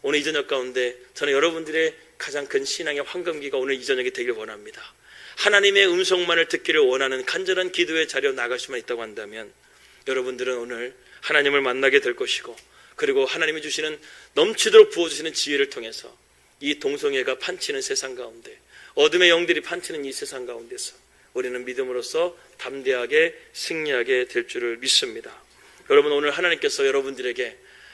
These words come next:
한 가지를 구하라고 한다고 한다면 여러분 무엇을 구하겠습니까?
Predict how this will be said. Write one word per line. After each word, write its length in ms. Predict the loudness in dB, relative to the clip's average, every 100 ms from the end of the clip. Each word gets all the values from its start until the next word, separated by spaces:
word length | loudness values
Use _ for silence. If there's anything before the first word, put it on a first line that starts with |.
| -20 -20 -6
한 240 | -2 4
가지를 760 | 10 10 10 10 10 8 0 -14
구하라고 440 | -6 0 2 4 2
한다고 260 | 0 -2
한다면 260 | -2 -4 -4
여러분 280 | -4 -4 -6
무엇을 340 | -6 -4 -6
구하겠습니까? 680 | -8 -10 -10 -12 -14 -20